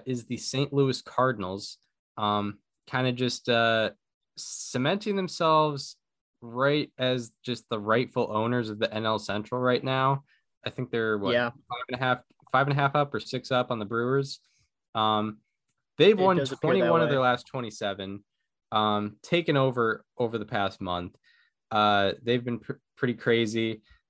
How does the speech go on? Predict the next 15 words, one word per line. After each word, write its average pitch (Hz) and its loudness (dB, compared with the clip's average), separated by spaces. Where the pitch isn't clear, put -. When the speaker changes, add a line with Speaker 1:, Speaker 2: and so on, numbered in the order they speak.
Speaker 1:
Uh, 107 4
they 117 4
have, 117 0
so 120 -6
with 127 -6
them 151 2
going, 143 0
uh, 113 0
twenty-one 131 0
and 110 -6
six - -6
over 131 -4
the 135 -4
last 135 2
month, 135 0